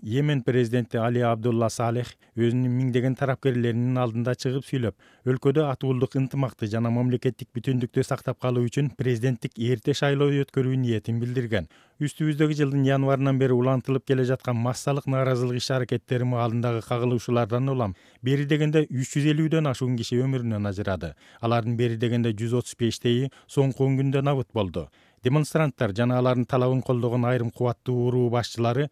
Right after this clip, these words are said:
бир миң тогуз жүз жетимиш сегизинчи жылдан бери бийлик тизгинин бербей келаткан президент Салехтин кызматтан дароо чегинишин талап кылышууда. Март айынан бери Йемендин Ордо шаарына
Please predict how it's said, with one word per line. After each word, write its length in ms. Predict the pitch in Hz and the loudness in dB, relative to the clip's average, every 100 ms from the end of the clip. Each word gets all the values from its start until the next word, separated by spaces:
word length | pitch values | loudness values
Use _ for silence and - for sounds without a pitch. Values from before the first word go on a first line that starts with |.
| _ _ | _ _
бир 220 | 101 117 | 0 2
миң 80 | 135 | 2
тогуз 220 | 143 139 | 2 0
жүз 100 | 143 | 0
жетимиш 300 | 123 135 143 - | -2 -2 -2 0
сегизинчи 400 | 139 139 123 139 | 0 0 -2 -2
жылдан 320 | 143 147 147 | 0 2 2
бери 140 | 143 | 2
бийлик 340 | 120 131 143 - | 0 -4 -4 -4
тизгинин 460 | 139 127 135 135 | -4 0 2 2
бербей 280 | 127 117 135 | 2 4 2
келаткан 420 | 123 127 - 123 98 | 2 0 0 -2 -2
президент 400 | 120 127 131 120 | -2 0 0 0
Салехтин 580 | - 135 139 - 117 101 | 0 0 0 -2 -4 -4
кызматтан 520 | - 117 135 151 123 | -2 -2 0 -2 0
дароо 300 | 120 135 143 | 0 2 0
чегинишин 460 | - 131 131 - 127 | 0 -2 -2 -4 -4
талап 240 | 127 135 | -4 -2
кылышууда. 560 | 147 139 - 110 87 73 _ _ _ | -2 -2 0 0 -2 -8 _ _ _
Март 340 | 95 113 120 | 0 0 0
айынан 360 | 120 123 131 139 | 0 2 2 2
бери 320 | 143 151 175 - - | 2 0 -2 -6 -4
Йемендин 520 | 113 127 127 135 147 | 0 2 2 2 2
Ордо 260 | 107 101 127 | 0 0 -2
шаарына 480 | - 143 139 143 | 0 0 0 0